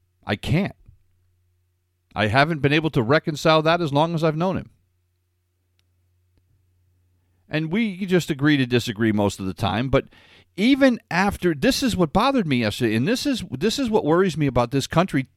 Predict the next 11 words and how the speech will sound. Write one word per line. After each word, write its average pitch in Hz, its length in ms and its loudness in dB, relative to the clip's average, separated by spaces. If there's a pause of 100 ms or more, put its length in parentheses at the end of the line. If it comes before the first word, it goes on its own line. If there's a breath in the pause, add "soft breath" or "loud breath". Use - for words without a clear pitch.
(240)
right 131 380 2
now. 220 360 -2 (880)
Even 269 380 0
after 170 400 0
what 147 320 2
we 190 280 -2
saw 131 600 -2 (1600)
at 175 200 -4
the 165 80 -2
Capitol 190 580 0
yesterday, 127 760 -2